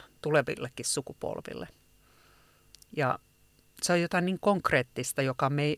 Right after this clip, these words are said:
meillä kaikilla. Et tosiaan niin kuin sanotaan, että arkkitehtuurissa on sitä meidän kansallisomaisuutta ja si-, <clears throat>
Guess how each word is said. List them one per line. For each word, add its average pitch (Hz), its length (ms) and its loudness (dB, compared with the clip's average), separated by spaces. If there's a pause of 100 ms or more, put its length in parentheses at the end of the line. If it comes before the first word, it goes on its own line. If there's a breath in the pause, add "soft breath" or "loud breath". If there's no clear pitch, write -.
(120)
meillä 160 320 0
kaikilla. 160 560 0
Et - 80 -6 (680)
tosiaan 180 280 0
niin 165 80 0
kuin 160 100 -2
sanotaan, 156 480 0
että 127 280 -6 (420 loud breath)
arkkitehtuurissa 143 960 -2
on 139 80 -2
sitä 143 240 -2
meidän 139 280 -2
kansallisomaisuutta 156 1800 -2
ja 127 80 -2
si-, 131 240 -6 (240)
<clears throat> 139 180 -2